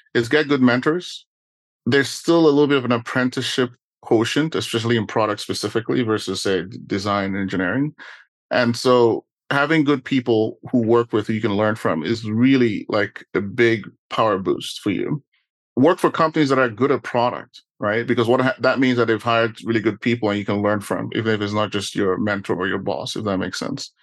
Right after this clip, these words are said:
You'll find good practitioners there, which will level you up.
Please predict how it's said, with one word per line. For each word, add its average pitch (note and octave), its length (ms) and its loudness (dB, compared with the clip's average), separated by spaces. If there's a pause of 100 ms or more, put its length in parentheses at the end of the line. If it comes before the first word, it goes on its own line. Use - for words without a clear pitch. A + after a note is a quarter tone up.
(160)
You'll A2+ 160 2
find B2 260 2
good A#2 200 2
practitioners A2 680 -2
there, F2 420 -4
which A2+ 280 -4
will G2+ 100 0
level G2+ 300 0
you G2 180 0
up. F2+ 200 0